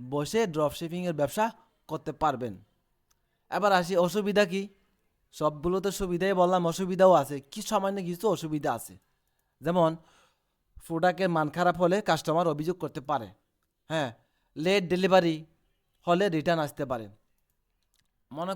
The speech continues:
করেন আপনার প্রোডাক্টটা A to Z ডেলিভারি দেওয়ার সম্পূর্ণ দায় দায়িত্ব, এক নম্বর প্রোডাক্ট দেওয়া,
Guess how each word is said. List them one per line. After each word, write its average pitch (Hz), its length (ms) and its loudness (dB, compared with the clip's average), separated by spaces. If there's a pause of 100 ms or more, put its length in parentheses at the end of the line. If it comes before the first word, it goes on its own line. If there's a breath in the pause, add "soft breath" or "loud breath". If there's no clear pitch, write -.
করেন 190 240 0 (760)
আপনার 151 400 -2
প্রোডাক্টটা 180 480 4 (340)
A - 20 4 (100)
to 196 80 0 (120)
Z - 20 -2 (260)
ডেলিভারি 185 440 4
দেওয়ার 196 200 6
সম্পূর্ণ 208 500 -2
দায় 175 280 4
দায়িত্ব, 165 240 0 (720)
এক 151 240 -6
নম্বর 175 220 0
প্রোডাক্ট 180 360 2
দেওয়া, 175 180 8